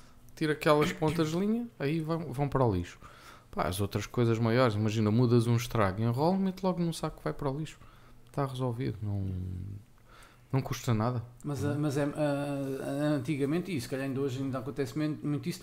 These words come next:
Speaker 2: estás a empatar um anzol, sobrou uma ponta da linha, cortam aquilo e deitam logo fora.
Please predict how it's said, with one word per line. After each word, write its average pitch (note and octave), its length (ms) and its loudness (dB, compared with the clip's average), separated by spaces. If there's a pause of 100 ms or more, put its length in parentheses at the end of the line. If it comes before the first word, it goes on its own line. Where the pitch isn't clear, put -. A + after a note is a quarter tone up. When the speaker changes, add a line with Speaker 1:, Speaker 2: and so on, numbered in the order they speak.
(140)
Speaker 2:
estás C#3+ 220 -2
a - 40 0
empatar D#3 300 -4
um D#3+ 100 0
anzol, F3 280 2
sobrou D#3+ 280 -2
uma D#3+ 120 0
ponta D#3+ 320 -2
da D#3 100 -2
linha, F3+ 440 2 (560)
cortam F3 400 0
aquilo F3+ 380 0
e F#3 320 -4
deitam F3+ 340 2
logo F3+ 180 2
fora. D3+ 300 -6